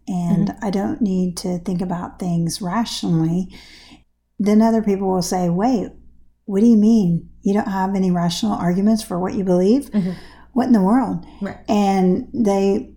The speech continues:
Speaker 1: might make them feel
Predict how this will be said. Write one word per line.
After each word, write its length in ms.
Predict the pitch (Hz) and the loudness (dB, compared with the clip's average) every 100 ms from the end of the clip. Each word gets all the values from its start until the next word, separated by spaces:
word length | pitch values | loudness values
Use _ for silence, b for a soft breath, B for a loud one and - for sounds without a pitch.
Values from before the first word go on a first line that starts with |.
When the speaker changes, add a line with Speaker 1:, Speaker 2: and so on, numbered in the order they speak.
| - | -4
Speaker 1:
might 680 | 208 190 190 185 185 - - - - _ _ | -2 0 -2 -2 -4 -8 -14 -20 -20 _ _
make 400 | 190 190 180 175 | 2 2 2 0
them 320 | 185 180 170 | -2 0 -2
feel 560 | - 175 170 165 170 180 | -2 0 2 0 -2 -6